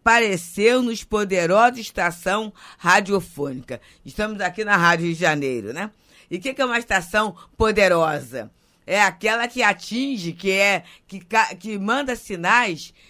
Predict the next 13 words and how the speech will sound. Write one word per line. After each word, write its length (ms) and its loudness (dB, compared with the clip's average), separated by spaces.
que 140 -14
são 460 -4
captadas 960 -2
por 160 -6
um 120 -8
grande 520 -4
número 260 -6
de 120 -12
pessoas, 720 -8
né? 240 -6
Então 460 -2
ele 120 -6
continua: 680 -12